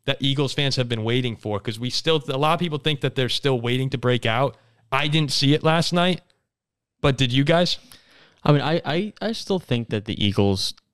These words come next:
Speaker 2: played a very good game because the Dolphins are a top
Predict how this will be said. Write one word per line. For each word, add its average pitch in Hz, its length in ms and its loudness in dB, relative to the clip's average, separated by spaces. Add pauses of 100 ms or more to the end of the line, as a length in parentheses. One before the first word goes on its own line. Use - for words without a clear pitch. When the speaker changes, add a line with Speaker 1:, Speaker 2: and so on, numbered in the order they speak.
(160)
Speaker 2:
played 123 220 4
a 104 140 0
very 110 360 0
good 95 280 -2
game 98 360 -4 (540)
because 110 340 -2
the 113 80 -2
Dolphins 110 880 -4 (500)
are 101 200 2
a 95 80 -2
top 101 500 -6